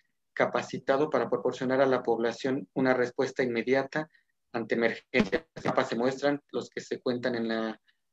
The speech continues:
República Mexicana, y precisamente, pues, se, se utilizan en estos casos, como en el, el, es el caso del huracán Enrique.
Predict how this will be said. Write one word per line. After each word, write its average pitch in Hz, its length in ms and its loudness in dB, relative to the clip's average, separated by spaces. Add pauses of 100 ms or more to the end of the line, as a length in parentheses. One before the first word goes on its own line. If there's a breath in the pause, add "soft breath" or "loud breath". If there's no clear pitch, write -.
(300)
República 135 440 2
Mexicana, 151 840 2
y 151 160 0
precisamente, 131 560 2
pues, 117 340 -6 (420)
se, 120 360 -4
se 123 100 -6
utilizan 131 460 0
en 123 100 4
estos 120 320 -2
casos, 123 380 0
como 113 240 -4
en 110 100 -4
el, 110 260 -6
el, 113 580 -4
es 131 200 -2
el 123 140 -2
caso 123 240 0
del 120 160 2
huracán 120 640 -2
Enrique. 110 580 -6